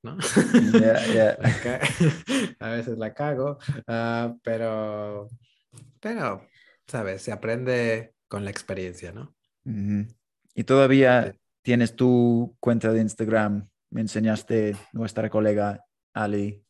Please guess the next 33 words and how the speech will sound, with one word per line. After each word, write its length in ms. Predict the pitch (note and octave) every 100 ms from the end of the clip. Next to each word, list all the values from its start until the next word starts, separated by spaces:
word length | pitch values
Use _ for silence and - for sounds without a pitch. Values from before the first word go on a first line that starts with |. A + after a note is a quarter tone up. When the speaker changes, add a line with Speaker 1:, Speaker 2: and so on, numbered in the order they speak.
| _ _
Speaker 2:
tu 180 | A#2 A2
cuenta, 600 | A#2 A2 G2 G#2+ G#2 G2+ _ -
porque 320 | B2+ - B2
tú 720 | - C3+ C3+ C3+ C3 C3 - -
enseñas 840 | B2 G2+ B2+ B2 A#2 G#2+ - - -
el 220 | A#2+ A2+
español, 540 | A2+ - A#2+ A2+ G#2+
¿no? 340 | G#2 C3 F3 _ _ _ _ _ _
Speaker 1:
Sí, 600 | - - B2+ C3+ C#3+ A#2 A2+
yo 140 | C#3
Speaker 2:
¿O 20 |
Speaker 1:
tengo 260 | - D#3+ D#3+
una, 320 | D#3 D#3 D3 _ _ _
sí, 240 | - B3+ A#3+
Speaker 2:
sí 100 | D#3
o 20 |
Speaker 1:
sí, 40 | B2+
Speaker 2:
I 100 | A2+
don't 140 | A2+
know? 140 | A2 A2+
Speaker 1:
sí, 140 | D#3+
Speaker 2:
¿Sí? 100 | C3+
Speaker 1:
Harry. 260 | C#3 A#3 A#2+ _
Sí, 380 | - - D3 D3
enseño 680 | C#3+ C#3 D#3+ E3+ E3+ E3 D3+
español 460 | C#3 - B2 C3
muy 160 | D#3 C#3
bien, 220 | B2+ C3
ah, 320 | - A2 A2 A2
en, 400 | G#2+ A2 G#2+ G#2 _ _ _ _ _ _ _ _
en, 640 | A2+ G#2+ G#2+ G#2+ G#2 G2+ G2+
en 160 | A#2
línea. 500 | A2+ A#2 B2 C3+ -